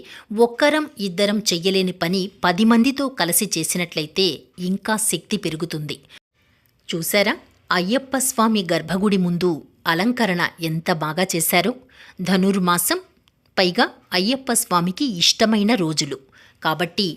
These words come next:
స్వామి పడి పూజ ఇవన్నీ జరిగాయట ఈ మధ్యనే. అందుకని చెప్పేసి అలంకరించారు ఇక్కడ దేవాలయం మొత్తం. మేము కూడా ఆ మెట్లన్నీ దిగి వేరే ఇంకో దేవాలయానికి వెళ్ళాం.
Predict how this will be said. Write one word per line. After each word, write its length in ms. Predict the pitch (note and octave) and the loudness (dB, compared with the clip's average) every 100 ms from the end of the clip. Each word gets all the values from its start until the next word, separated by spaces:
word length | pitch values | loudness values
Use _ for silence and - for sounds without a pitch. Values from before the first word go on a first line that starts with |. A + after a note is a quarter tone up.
| - - - - | -10 -20 -6 -4
స్వామి 400 | G#3 G#3 C#4+ C#4+ - | 0 0 0 -4 0
పడి 180 | E3+ G3 A3 | 2 2 0
పూజ 220 | A#3+ G3 G#3 G#3+ G3 | 0 2 2 0 -4
ఇవన్నీ 300 | E3 E3 G#3 F3+ | -2 0 0 0
జరిగాయట 520 | D#3+ D#3+ G3+ F3+ D3+ D3 - F3 | -2 0 2 2 0 -2 -2 -2
ఈ 20 | F#3 | 0
మధ్యనే. 380 | F3 D3+ D#3 D3 - - - - A#3+ | 0 -2 -6 -8 -14 -20 -20 -2 0
అందుకని 360 | B3+ C4 A#3+ F#3+ | 0 0 -2 -2
చెప్పేసి 360 | E3+ E3 - A#3+ - F3+ | -4 -2 -2 -4 -2 0
అలంకరించారు 800 | F3 A3+ A#3 G3 E3 E3+ D#3+ F3 - _ _ _ G3+ | 0 0 -2 -2 0 0 0 -2 -8 _ _ _ -8
ఇక్కడ 380 | G3 F3+ D#3+ - - D#3+ | -4 0 0 -2 -6 -4
దేవాలయం 500 | E3+ E3 F3+ E3+ D#3+ D3+ | -2 0 0 0 -4 -6
మొత్తం. 300 | D3+ - E3+ - _ _ _ _ _ _ - G#3+ | -8 -4 -4 -4 _ _ _ _ _ _ -4 2
మేము 220 | A#3+ D#4 E4 B3 | 4 2 2 4
కూడా 220 | G#3 G#3 - - G#3+ | 4 4 2 2 2
ఆ 20 | G3 | 4
మెట్లన్నీ 440 | F3 D#3+ G#3 G3+ G3+ E3 | -2 -2 0 2 2 0
దిగి 240 | E3+ A3 E4+ - F#3 F3 | -2 0 -2 -4 -4 2
వేరే 300 | G#3+ C4 G#3+ - G3 A#3 | 4 4 2 0 2 2
ఇంకో 220 | C4+ D4 G3 | 4 2 2
దేవాలయానికి 600 | F3+ E3+ F#3+ F3 F3+ G3+ F#3 | 2 2 2 2 0 0 0
వెళ్ళాం. 260 | D3 C#3+ | 0 -4